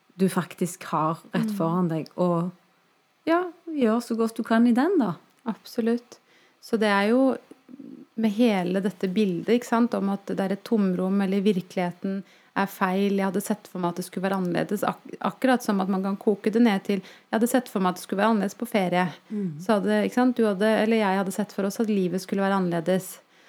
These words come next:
Speaker 2: Men det å flytte oppmerksomheten til, eh, virkeligheten som den er, og den erfarer vi jo på en måte i kroppen,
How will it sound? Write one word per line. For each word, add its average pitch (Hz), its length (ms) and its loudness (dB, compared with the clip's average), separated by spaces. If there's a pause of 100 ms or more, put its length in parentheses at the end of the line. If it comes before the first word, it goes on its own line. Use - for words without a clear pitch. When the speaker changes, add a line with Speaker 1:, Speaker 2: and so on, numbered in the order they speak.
(420)
Speaker 2:
Men 220 200 4
det 208 180 4
å 208 80 2
flytte 233 360 0
oppmerksomheten 190 760 -2
til, 214 300 2 (360)
eh, 202 460 2
virkeligheten 185 880 0
som 190 280 -2
den 214 120 0
er, 269 380 2 (540)
og 214 260 2
den 214 260 4
erfarer 175 600 2
vi 190 80 0
jo 208 60 0
på 254 100 0
en 240 100 6
måte 196 180 -4
i 202 80 -8
kroppen, 285 520 0